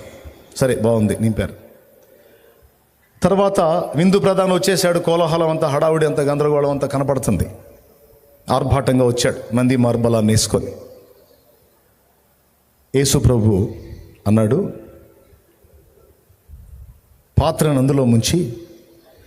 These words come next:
నేరుగా తీసుకెళ్ళి విందు ప్రధానికి ఇవ్వండి" అన్నాడు. నేరుగా తీసుకెళ్ళి విందు ప్రధానికి ఇవ్వండి అంటే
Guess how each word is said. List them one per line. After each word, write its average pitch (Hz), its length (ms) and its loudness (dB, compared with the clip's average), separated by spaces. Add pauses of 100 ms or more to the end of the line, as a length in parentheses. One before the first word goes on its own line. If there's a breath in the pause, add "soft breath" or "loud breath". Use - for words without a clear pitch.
(180)
నేరుగా 190 520 4
తీసుకెళ్ళి 170 500 2
విందు 147 200 0
ప్రధానికి 131 500 0
ఇవ్వండి" 104 240 2
అన్నాడు. 76 300 -4 (1300)
నేరుగా 160 400 2
తీసుకెళ్ళి 139 440 0
విందు 131 200 2
ప్రధానికి 123 440 0
ఇవ్వండి 113 300 0
అంటే 110 460 -6